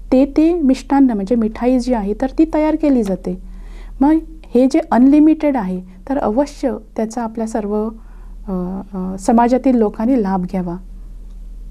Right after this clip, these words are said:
आणि चॉकलेट जी आहे ना तर ही, अ, स्वदेशी नसून ती पाश्चात्य आहे, तर जे आपलं भारतीय आहे तर त्याला आपण प्राधान्य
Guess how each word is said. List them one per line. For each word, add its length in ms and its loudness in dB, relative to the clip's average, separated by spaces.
आणि 180 4
चॉकलेट 440 4
जी 100 4
आहे 240 4
ना 140 0
तर 120 4
ही, 360 4
अ, 80 -4
स्वदेशी 480 2
नसून 340 4
ती 40 0
पाश्चात्य 580 -4
आहे, 220 -2
तर 60 4
जे 200 2
आपलं 280 2
भारतीय 520 2
आहे 280 -2
तर 80 -2
त्याला 300 -2
आपण 240 0
प्राधान्य 600 0